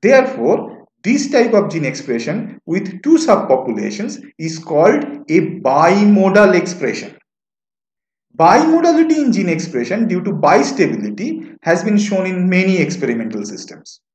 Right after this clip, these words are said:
In the last video, we have shown that a bistable system can have hysteresis. Hysteresis has been experimentally observed in transcriptional circuits with bistability.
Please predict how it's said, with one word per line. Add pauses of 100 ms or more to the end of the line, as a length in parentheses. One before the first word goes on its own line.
(340)
In
the
last
video,
we
have
shown
that
a
bistable
system
can
have
hysteresis. (960)
Hysteresis
has
been
experimentally
observed
in
transcriptional
circuits (160)
with
bistability.